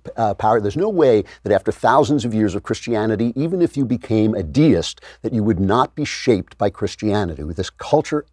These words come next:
everything about us is shaped by Christianity. And those men who wrote those wonderful documents, who wrote the Constitution, who wrote the Declaration, were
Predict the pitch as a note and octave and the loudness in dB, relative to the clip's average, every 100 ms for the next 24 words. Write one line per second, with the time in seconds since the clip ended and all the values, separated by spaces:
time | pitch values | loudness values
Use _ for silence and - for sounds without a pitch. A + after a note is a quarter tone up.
0 | - F#3+ F#3 F3+ B2 G2+ E2+ D2+ - - | -2 0 0 0 2 2 2 -2 -12 -16
1 | - E2 - C#3+ C#3 - _ _ A#2+ A#2 | -12 -10 -2 0 0 -4 _ _ 0 0
2 | - A2 - G#2+ G2+ F2 C#2 - - - | 0 -4 0 0 0 -2 -6 -12 -20 -20
3 | _ _ B3+ E3+ G2+ G#2+ - - C#3+ A#3 | _ _ 4 4 2 -2 -6 4 6 6
4 | A#2 G#2 C#2+ C#2+ _ - A#2 A2 A#2 G3+ | 4 0 -2 -12 _ -4 0 4 6 6
5 | G#3+ D#3 C#3+ A2+ C#3+ E3 D#3+ D3 A2 F#2+ | 4 2 4 4 2 4 0 2 2 2
6 | - D#2+ D2+ - F#2 F2+ C#3+ F3 - C3+ | 0 -8 -10 -10 -10 4 4 4 0 0
7 | B2 G2+ - - E2 - F#2 F#2 G#2+ - | 0 -2 -6 -8 -8 -8 -10 -2 0 2
8 | - - G#2+ G#2 A2 - - - - F#2+ | 0 2 2 2 -2 -8 -14 -20 -4 4
9 | A2+ A2+ | 6 4